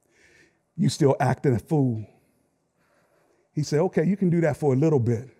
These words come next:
but don't lose your mind. Yeah, I can redeem. And yeah, I created you, but I'm the king." And sometimes it's just the king thing.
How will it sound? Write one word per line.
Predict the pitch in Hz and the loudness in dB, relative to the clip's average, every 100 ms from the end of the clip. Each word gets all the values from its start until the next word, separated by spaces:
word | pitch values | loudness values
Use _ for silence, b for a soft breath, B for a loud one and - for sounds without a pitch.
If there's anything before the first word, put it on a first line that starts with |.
| _ _ _ _ _ _ _ _ _ _ _ - | _ _ _ _ _ _ _ _ _ _ _ -4
but | 117 | 0
don't | 156 147 | 2 2
lose | 151 135 | 2 2
your | 113 | 0
mind. | 113 117 104 95 - _ _ _ _ _ _ | 0 -2 -4 -10 -18 _ _ _ _ _ _
Yeah, | 131 135 131 | 2 4 4
I | |
can | 139 131 | 2 0
redeem. | 113 104 127 110 110 _ _ _ _ _ _ _ _ - | 0 0 -2 -4 -10 _ _ _ _ _ _ _ _ -2
And | 117 | 2
yeah, | 120 117 | 4 2
I | 131 | 0
created | 127 120 120 110 | 0 2 2 0
you, | 104 107 107 _ _ _ _ _ _ _ _ _ _ _ _ _ - | -6 -10 -14 _ _ _ _ _ _ _ _ _ _ _ _ _ -6
but | 147 | -2
I'm | 160 | 0
the | 85 | -2
king." | - 107 82 - _ _ _ _ _ _ _ _ _ _ _ _ _ | -6 -10 -10 -20 _ _ _ _ _ _ _ _ _ _ _ _ _
And | - 104 | -8 -4
sometimes | 120 110 127 120 101 | -2 0 0 0 -2
it's | - | -6
just | - - | -6 -6
the | - | -12
king | - 127 87 | -4 -4 -4
thing. | 85 87 85 | -8 -8 -8